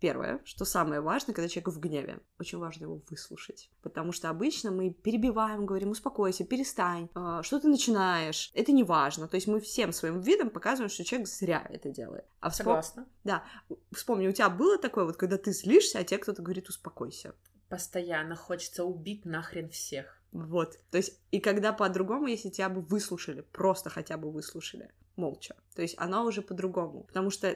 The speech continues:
Speaker 1: то, что происходит с нами, для нас это важно. И также для другого человека. Поэтому первое — выслушать. Второе. Даже если ты считаешь, что человек в корне не прав, найти хотя бы какую-то маленькую вещь, очень маленькую, но которой, с которой ты можешь согласиться.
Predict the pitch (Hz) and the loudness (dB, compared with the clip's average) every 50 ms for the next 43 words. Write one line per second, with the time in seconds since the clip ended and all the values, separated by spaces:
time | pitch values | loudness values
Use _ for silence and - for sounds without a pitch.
0 | - - 220 233 240 - - 190 - 190 185 - 214 202 202 - 247 269 240 202 | 2 4 4 4 2 0 -4 -2 -2 -2 -2 0 -2 -2 0 0 0 2 2 2
1 | 165 190 196 208 208 202 - 214 208 - 185 180 185 175 170 170 170 180 185 - | 2 0 0 0 0 -2 -2 -6 -6 -6 -6 -4 -4 -4 -4 -6 -8 -10 -12 -16
2 | _ _ _ _ _ _ _ _ - 190 175 180 180 196 285 294 294 302 277 302 | _ _ _ _ _ _ _ _ -6 0 2 2 4 4 2 2 2 4 4 4
3 | 302 247 208 156 - - - - 160 - - - - - - - - - - - | 4 4 4 2 2 -2 -6 -8 -6 -6 -6 -8 -8 -12 -14 -14 -18 -20 -10 -6
4 | 180 185 185 180 - 294 330 349 330 277 220 165 180 202 202 - - - - - | -4 -2 -2 2 2 2 4 4 2 0 0 0 0 0 0 0 -4 -8 -12 -14
5 | - - - - _ _ _ - - - - 180 185 165 147 147 165 220 226 - | -14 -16 -18 -20 _ _ _ -20 -8 -2 0 2 2 2 0 -2 -4 -6 -8 -10
6 | _ _ _ _ _ _ _ 180 160 226 254 254 277 269 - 226 220 - - 202 | _ _ _ _ _ _ _ 0 2 4 4 4 4 2 2 0 0 0 -2 -2
7 | - 208 185 208 196 190 - 196 - - - - - 233 277 269 294 285 240 247 | 0 2 2 2 2 2 -2 -6 -10 -10 -14 -2 8 8 8 10 10 8 6 8
8 | 240 214 202 202 - 165 160 - - - _ _ _ - 180 185 180 - 262 - | 8 6 6 4 2 0 -2 -2 -2 -6 _ _ _ -6 -4 -4 0 0 0 2
9 | 240 - 220 214 - - - 247 240 247 208 214 220 233 240 247 247 247 233 196 | 2 0 0 -2 -4 -4 -4 -2 -2 0 0 0 2 2 2 2 2 2 2 2
10 | 185 180 175 - - 175 175 180 220 320 320 - - - 311 294 - - - 190 | 0 -2 -4 -4 -4 -4 -4 -2 -2 -4 -4 -6 -2 0 0 0 0 -2 -4 -4
11 | 175 165 151 - - - - - - - - - - - - - 185 180 170 - | -4 -4 -4 -8 -12 -14 -16 -16 -16 -18 -20 -20 -20 -20 -12 -6 -6 -6 -4 -4
12 | 185 180 190 233 247 240 233 - - - - - 190 - 220 226 226 220 185 180 | -4 -2 0 0 0 0 -2 -4 -10 -10 -8 -6 -4 -2 0 0 0 -2 -2 -6
13 | 175 170 - - 165 165 160 156 - - - - - - - - | -6 -6 -6 -8 -8 -8 -8 -10 -10 -12 -12 -12 -12 -16 -18 -18